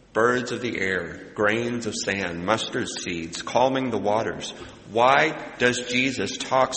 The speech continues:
so much about the ways that we can do good in this world instead of just saying, 'Just wait. Just wait.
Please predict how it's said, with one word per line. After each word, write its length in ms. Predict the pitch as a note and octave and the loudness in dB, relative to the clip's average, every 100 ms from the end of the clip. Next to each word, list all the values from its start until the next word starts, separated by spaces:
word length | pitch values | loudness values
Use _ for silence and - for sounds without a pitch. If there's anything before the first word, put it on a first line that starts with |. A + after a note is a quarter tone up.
| - | 0
so 160 | B2 | 0
much 320 | B2+ A#2 A#2 - | 2 2 0 2
about 200 | G2+ G2 | 2 2
the 80 | |
ways 420 | F2+ G2 G#2+ A2+ - | -2 0 0 -2 -4
that 80 | |
we 160 | F2+ A#2+ | -4 -4
can 220 | - G#2 | -4 -6
do 160 | G#2 G#2 | -4 -6
good 540 | G2+ G2+ G2+ G2+ - | -2 -2 -2 -4 -2
in 180 | C3 F#3+ | 0 2
this 220 | A#2+ - | 0 -2
world 320 | F2+ F#2 G2 | 0 0 0
instead 580 | - G#2 - G3 D#3+ - | -2 -6 2 4 4 2
of 60 | A#2 | -2
just 260 | A#2 A2+ | -4 -4
saying, 300 | D3 D#3+ A#2+ A#2 - - - | 0 0 0 -4 -12 -14 -4
'Just 240 | A#2+ - | -4 -2
wait. 340 | G#2 G2 - - - - - - - - - _ _ - - _ _ _ _ _ _ - | -4 -4 -6 -12 -18 -20 -20 -20 -20 -20 -20 _ _ -20 -20 _ _ _ _ _ _ -4
Just 340 | G#2 G#2 - | -2 0 -4
wait. 240 | F2+ E2+ | -8 -10